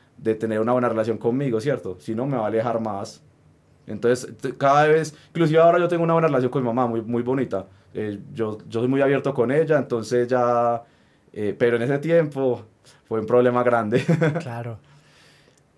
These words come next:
Speaker 2: Bueno, ahí dimos otra vez como un salto grande a ya jugador patrocinado.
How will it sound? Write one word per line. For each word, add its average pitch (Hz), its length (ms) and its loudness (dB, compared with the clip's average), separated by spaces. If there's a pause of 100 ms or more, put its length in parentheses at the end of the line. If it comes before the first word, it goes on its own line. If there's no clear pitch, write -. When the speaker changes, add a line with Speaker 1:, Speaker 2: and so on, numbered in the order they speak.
(120)
Speaker 2:
Bueno, 117 320 -6
ahí 120 160 -6
dimos 156 320 -4
otra 160 260 2
vez 156 140 2
como 160 200 0
un 156 100 2
salto 151 420 0
grande 151 520 2
a 139 220 0
ya 123 280 -4 (220)
jugador 139 360 0
patrocinado. 147 800 -2